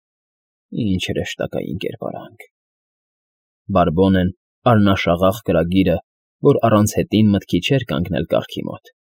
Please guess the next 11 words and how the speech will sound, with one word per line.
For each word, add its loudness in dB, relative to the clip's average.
ձեռքի 2
շարժումով 0
կանգնեցրեց -2
Ֆաբրիչիոյին -2
տանող -2
երեք 0
ժանդարմներին -2
ու 4
կառքի 2
ետևից 2
պտտվելով -2